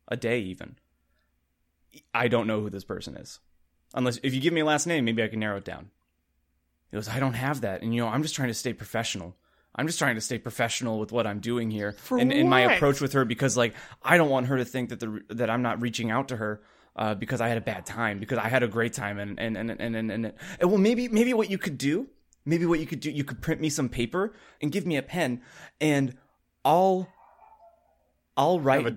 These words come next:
Speaker 1: down,
Speaker 2: bark?
Speaker 1: yeah, I'll write a note to her, and when you guys see her next, you'll give her the note." And I, <laughs> again, repeat, that's a really great idea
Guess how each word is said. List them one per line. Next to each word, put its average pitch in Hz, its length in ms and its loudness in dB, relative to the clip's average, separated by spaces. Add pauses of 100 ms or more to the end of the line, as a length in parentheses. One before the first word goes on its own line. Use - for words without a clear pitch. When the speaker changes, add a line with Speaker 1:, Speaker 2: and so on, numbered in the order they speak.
Speaker 1:
down, 113 220 4
Speaker 2:
bark? 104 340 -6
Speaker 1:
yeah, 101 200 0 (720)
I'll 156 240 6
write 139 340 4
a 123 80 2
note 131 300 4
to 131 60 0
her, 92 320 -6 (120)
and 117 160 2
when 117 140 2
you 135 120 4
guys 139 300 6
see 208 200 0
her 165 120 4
next, 101 540 -4 (460)
you'll 135 200 2
give 147 160 4
her 147 100 2
the 127 100 2
note." 135 440 2 (300)
And 147 180 2
I, 156 140 6 (140)
<laughs> - 140 -10
again, 156 380 4
repeat, 139 500 -2 (1080)
that's 143 200 0
a 151 60 0
really 127 380 0
great 123 240 2
idea 110 540 0